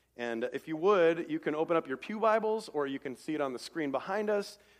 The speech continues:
Of course, we know that you've got it on your phones. It's all over the place, so,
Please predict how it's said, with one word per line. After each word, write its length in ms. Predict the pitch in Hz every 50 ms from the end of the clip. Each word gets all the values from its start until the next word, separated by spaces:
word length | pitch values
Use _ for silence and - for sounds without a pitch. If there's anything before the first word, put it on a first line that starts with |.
| _ _
Of 60 | _ -
course, 280 | - 160 151 - -
we 80 | 143 143
know 200 | 139 139 143 131
that 120 | 131 127
you've 120 | 127 120 -
got 180 | 135 131 127
it 80 | 123 117
on 100 | 113 110
your 120 | 107 101
phones. 540 | - - - 180 175 170 170 165 165 156 -
It's 140 | 117 - -
all 220 | 139 151 151 147 -
over 180 | 180 185 180
the 60 | 165
place, 340 | 151 - - 127 110 104 104
so, 360 | - - - 127 117 113 110